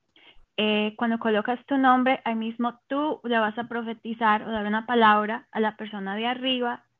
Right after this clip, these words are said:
le vas a hacer like y vas a colocar algo. El, la primera activación es,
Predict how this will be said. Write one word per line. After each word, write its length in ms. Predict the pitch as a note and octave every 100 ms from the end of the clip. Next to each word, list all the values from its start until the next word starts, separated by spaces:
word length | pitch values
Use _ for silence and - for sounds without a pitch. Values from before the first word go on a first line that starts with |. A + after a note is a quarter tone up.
| -
le 80 |
vas 180 | G#3+ G3+
a 60 | F#3+
hacer 220 | A3+ A#3+
like 300 | A#3+ A3+ A#3+ - _ _ _ _ _
y 140 | - C4
vas 200 | B3 A3+
a 80 | A#3
colocar 460 | A#3 A3 G#3+ F#3
algo. 360 | G3+ G3+ F#3 - - _ _
El, 220 | A#3 A#3
la 140 | A3+ A3+
primera 360 | A#3+ A3+ A3
activación 540 | B3 C4+ C4 A#3 A3 G#3+
es, 140 | A3+